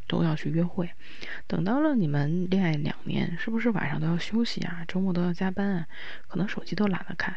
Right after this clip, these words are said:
消息都回得很慢。那女生对你的满意程度，那就是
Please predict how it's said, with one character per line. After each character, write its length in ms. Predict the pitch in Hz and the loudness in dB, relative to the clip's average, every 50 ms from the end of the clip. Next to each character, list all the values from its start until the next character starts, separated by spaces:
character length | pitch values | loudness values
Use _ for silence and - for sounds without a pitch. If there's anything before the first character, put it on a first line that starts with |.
| - - | -4 -4
消 240 | - - 185 180 - | -4 -2 0 0 0
息 180 | - - - - | 0 -2 -2 0
都 120 | - 185 | 0 0
回 200 | 185 - - 165 | 0 0 0 0
得 80 | 165 190 | 0 0
很 100 | 190 180 - - | -2 -2 -2 0
慢。 160 | 202 214 - - - - - - - - - - - - - - - - | 0 0 0 -2 -6 -6 -6 -6 -6 -4 -4 -4 -4 -4 -4 -4 -2 0
那 80 | 320 | 0
女 160 | 320 269 180 | 2 2 0
生 180 | 165 - 190 185 | 0 0 -2 0
对 120 | 202 202 | 0 0
你 60 | 180 175 | 0 2
的 60 | 170 | 2
满 220 | 165 165 160 165 | 2 2 2 2
意 60 | 160 | 0
程 260 | 170 - - 160 151 165 | 0 0 0 0 0 0
度， 360 | 185 185 185 170 170 190 214 - - - - | 0 0 0 0 -2 -2 -4 -4 -6 -6 -2
那 260 | - 165 170 165 160 | 0 2 2 2 2
就 180 | 165 - 170 170 | 2 0 0 0
是 520 | 170 - - 170 160 156 151 151 147 170 | 0 0 2 2 4 4 4 4 2 0